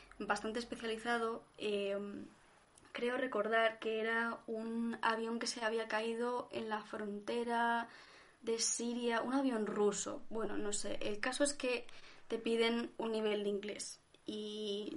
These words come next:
yo pude resolverlo más o menos porque tengo un buen nivel de inglés,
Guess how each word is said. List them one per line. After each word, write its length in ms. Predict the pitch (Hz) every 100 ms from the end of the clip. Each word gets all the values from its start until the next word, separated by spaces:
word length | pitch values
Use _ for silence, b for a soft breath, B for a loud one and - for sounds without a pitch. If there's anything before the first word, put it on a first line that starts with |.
| 214
yo 220 | 262 269
pude 320 | 277 285 269
resolverlo 560 | 269 262 240 254 262 254
más 220 | 226 220
o 40 |
menos 300 | 247 262 214
porque 640 | 214 196 190 202 202 202 202 -
tengo 200 | 214 220
un 100 | 220
buen 160 | 220
nivel 280 | 220 220 220
de 40 | 220
inglés, 380 | 233 254 269